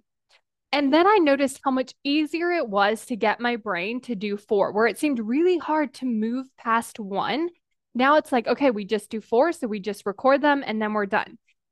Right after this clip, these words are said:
And so I want you to think about where could you add in these minimum baselines where you can just say, "Okay, here's what I'm doing." And you might actually want to raise it. So instead of me having that minimum baseline at one, which is what had started to happen,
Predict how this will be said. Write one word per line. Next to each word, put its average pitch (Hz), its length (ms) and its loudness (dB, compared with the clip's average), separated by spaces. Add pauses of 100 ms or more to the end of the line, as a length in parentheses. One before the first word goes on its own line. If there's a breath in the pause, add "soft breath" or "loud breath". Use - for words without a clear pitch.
(220)
And 277 140 -2
so 302 100 2
I 294 60 4
want 320 240 0
you 453 60 -4
to 466 140 0
think 330 160 0
about 226 260 2
where 247 160 0
could - 260 -10
you 277 180 -6 (200)
add 220 280 4
in 233 360 0
these 220 280 -2
minimum 196 460 -4
baselines - 640 -10 (120)
where 233 400 2
you 226 200 -8
can 285 200 -6
just 262 160 -6
say, 233 140 2
"Okay, 220 280 -2
here's 254 320 -6
what 330 100 0
I'm 285 120 -2
doing." 208 340 -2
And 254 140 -2
you 254 60 -2
might 254 240 2
actually 311 340 -6
want 208 320 -6
to 240 80 -10
raise 269 260 0
it. - 120 -6
So 214 120 -6
instead 240 300 -2
of 233 100 0
me 226 220 -4
having 226 280 0
that 208 140 -4
minimum 208 320 -6
baseline 202 360 -4
at 208 180 -2
one, 285 340 2
which 220 140 -4
is 220 120 -10
what 214 120 2
had 208 120 -2
started 202 300 0
to - 80 -8
happen, 202 540 -2